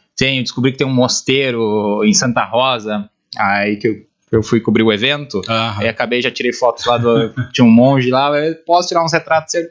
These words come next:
Speaker 1: "Pode." E, e, cara, tem muita coisa que eu tô descobrindo agora, e isso é uma coisa que pra mim, eu imaginei que, que eu ia perder esse,
Speaker 2: Um, um
Speaker 1: e-, esse lado, sabe, de fotografia de rua, mas não.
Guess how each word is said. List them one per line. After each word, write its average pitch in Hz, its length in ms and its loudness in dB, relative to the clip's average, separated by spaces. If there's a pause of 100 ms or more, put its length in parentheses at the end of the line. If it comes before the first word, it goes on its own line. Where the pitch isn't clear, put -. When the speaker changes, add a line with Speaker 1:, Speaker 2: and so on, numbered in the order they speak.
Speaker 1:
"Pode." 131 600 2 (360)
E, - 260 -18 (120)
e, 147 80 -16
cara, 170 300 -2
tem 139 140 -2
muita 185 320 2
coisa 120 280 0
que - 60 -12
eu - 40 -8
tô 127 100 0
descobrindo 139 440 0
agora, 151 480 0 (680)
e 123 120 4
isso 131 120 0
é 151 40 0
uma 160 140 0
coisa 151 220 0
que 156 100 -6
pra 160 180 -2
mim, 175 720 4
eu 127 100 4
imaginei 135 400 2
que, 160 500 0
que - 80 2
eu 156 60 6
ia 151 80 4
perder 165 540 0
esse, 110 440 0 (480)
Speaker 2:
Um, 120 40 -2 (480)
um 113 100 0
Speaker 1:
e-, 127 200 -2
esse 131 200 0
lado, 127 380 -2
sabe, 135 300 -4
de 123 120 -4
fotografia 123 480 -2
de 123 100 0
rua, 131 220 2
mas 143 200 0
não. 180 420 2